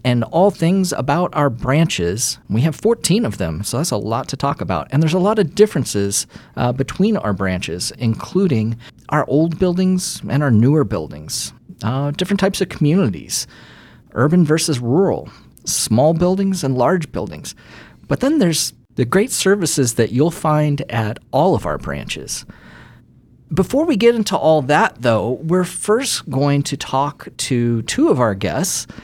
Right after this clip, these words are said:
and one of them is our outgoing Central Resource Library Manager, Laura Hunt.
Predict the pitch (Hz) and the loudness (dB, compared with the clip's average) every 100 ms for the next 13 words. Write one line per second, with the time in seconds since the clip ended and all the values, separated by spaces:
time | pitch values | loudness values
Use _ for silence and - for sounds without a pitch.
0 | - - _ 160 170 151 170 262 190 131 | -20 -20 _ 0 2 2 2 2 2 2
1 | 127 143 - 123 131 127 - - - 110 | 2 2 0 -2 0 -2 -6 -10 -4 -2
2 | 113 107 110 - - _ 143 220 - 110 | 0 0 -2 -8 -20 _ 0 0 -2 0
3 | 110 113 113 143 180 - _ _ - - | 2 4 4 2 0 -4 _ _ -2 4
4 | 165 180 180 127 160 - 156 - 131 131 | 4 4 2 2 0 0 -2 0 0 2
5 | 135 120 104 123 139 147 208 220 123 123 | 2 2 2 2 0 0 -4 -2 2 2
6 | 107 151 | 4 2